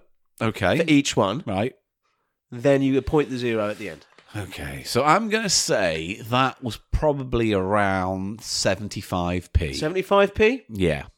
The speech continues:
Speaker 2: Seventy-five p?
Speaker 1: As it stands right now.
Speaker 2: Donut-shaped sports utility bottle with yellow nozzle.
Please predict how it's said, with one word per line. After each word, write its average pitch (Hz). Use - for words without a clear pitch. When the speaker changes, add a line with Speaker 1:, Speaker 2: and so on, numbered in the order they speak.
Speaker 2:
Seventy-five 196
p? 233
Speaker 1:
As 208
it 208
stands 180
right 147
now. 85
Speaker 2:
Donut-shaped 214
sports 214
utility 226
bottle 156
with 156
yellow 196
nozzle. 202